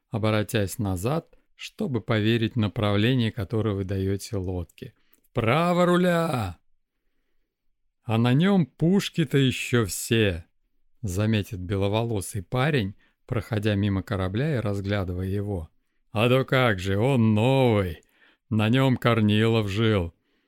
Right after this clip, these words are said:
заметит старик, тоже взглядывая на корабль. "Вишь ты, где разорвало!"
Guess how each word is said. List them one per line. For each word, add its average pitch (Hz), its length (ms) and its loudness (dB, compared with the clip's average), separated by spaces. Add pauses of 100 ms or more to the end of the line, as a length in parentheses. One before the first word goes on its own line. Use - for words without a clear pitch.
(200)
заметит 98 580 -4
старик, 113 640 -4 (280)
тоже 98 440 -2 (220)
взглядывая 92 680 -2
на 92 100 -2
корабль. 95 580 -6 (920)
"Вишь 110 640 -4
ты, 143 640 4
где 110 400 2
разорвало!" 127 880 2